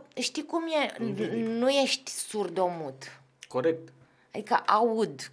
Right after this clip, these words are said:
Speaker 1: că nu dau replici, nu dau pentru că am cei șapte ani de acasă și nu mă bag gratuit în niște scandaluri. Adică, m,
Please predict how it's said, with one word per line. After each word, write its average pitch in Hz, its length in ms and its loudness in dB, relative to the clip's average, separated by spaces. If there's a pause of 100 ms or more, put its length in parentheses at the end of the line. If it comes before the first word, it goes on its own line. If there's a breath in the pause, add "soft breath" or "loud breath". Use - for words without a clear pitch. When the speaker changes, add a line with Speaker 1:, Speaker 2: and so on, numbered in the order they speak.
Speaker 1:
că 214 180 4
nu 226 220 2
dau 220 260 10
replici, 175 880 0
nu 247 240 2
dau 247 280 8
pentru 233 340 0
că - 120 -2
am 214 220 6
cei 220 180 -2
șapte 214 360 4
ani 208 140 6
de 185 60 4
acasă 202 440 2
și 202 180 -4
nu 220 360 0
mă 240 120 4
bag 208 220 8
gratuit 190 600 4 (320 loud breath)
în 202 200 0
niște 202 300 0
scandaluri. 175 720 2
Adică, 180 480 0
m, 190 300 -4